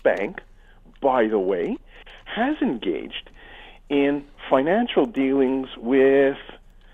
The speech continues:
Libya, Myanmar, Sudan, and happens to be under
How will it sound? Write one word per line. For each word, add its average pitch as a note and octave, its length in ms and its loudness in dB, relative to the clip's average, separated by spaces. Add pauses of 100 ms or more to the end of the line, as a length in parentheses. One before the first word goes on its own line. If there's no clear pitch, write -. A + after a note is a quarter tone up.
(440)
Libya, C#3+ 600 0 (380)
Myanmar, D#3 840 0 (520)
Sudan, G3 640 0 (680)
and E4 280 4
happens A#3+ 500 -2 (100)
to F3+ 80 -4
be F3+ 320 0
under C#3+ 480 2